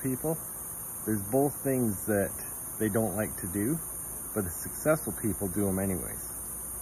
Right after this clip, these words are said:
So that's what I wanna encourage you to do. Look at those things that you know are important, but you've been putting off, and make them a top priority. Make them a priority so that they're part of what you're saying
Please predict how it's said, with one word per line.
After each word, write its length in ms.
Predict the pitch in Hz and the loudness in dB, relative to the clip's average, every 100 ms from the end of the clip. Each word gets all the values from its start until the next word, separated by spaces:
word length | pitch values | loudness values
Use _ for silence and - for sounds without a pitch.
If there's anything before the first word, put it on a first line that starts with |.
| - | -4
So 60 | 117 | 2
that's 260 | 113 139 - | 6 6 6
what 100 | 143 | 6
I 80 | |
wanna 240 | 127 120 110 | 8 6 4
encourage 400 | 98 113 101 92 | 2 2 2 2
you 60 | |
to 160 | 92 87 | -2 0
do. 180 | 104 90 - - - - - - | 0 0 -4 -8 -8 -6 -6 0
Look 180 | 131 156 | 2 4
at 80 | 151 | 4
those 240 | 143 - | 4 4
things 300 | 139 131 117 | 2 4 4
that 120 | 104 | 2
you 140 | 92 107 | 2 4
know 180 | 107 110 | 4 4
are 160 | 104 | 4
important, 520 | 95 - 113 107 123 | 2 0 2 2 2
but 100 | 110 | 2
you've 140 | 90 92 | 2 2
been 120 | 98 | 0
putting 280 | - 117 98 | 0 0 2
off, 220 | 90 143 - - - - - - | 2 0 -4 -8 -8 -6 -6 2
and 100 | 110 | 6
make 200 | 127 - | 6 6
them 160 | 123 | 4
a 40 | 113 | 4
top 300 | - 107 82 | 4 2 2
priority. 480 | - 95 95 87 - - | 4 4 4 2 -2 -2
Make 220 | 107 131 | 0 2
them 160 | - - | 2 2
a 40 | |
priority 500 | 135 - 110 101 101 | 4 6 8 8 4
so 220 | 104 120 101 | 2 2 4
that 220 | 101 82 - - - - | 4 2 -2 -8 -8 -2
they're 180 | - 131 | 6 6
part 300 | 135 135 131 | 6 4 4
of 100 | 110 | 4
what 200 | 101 92 | 2 2
you're 120 | 104 | 0
saying 460 | 98 - 117 92 85 | 0 2 2 2 0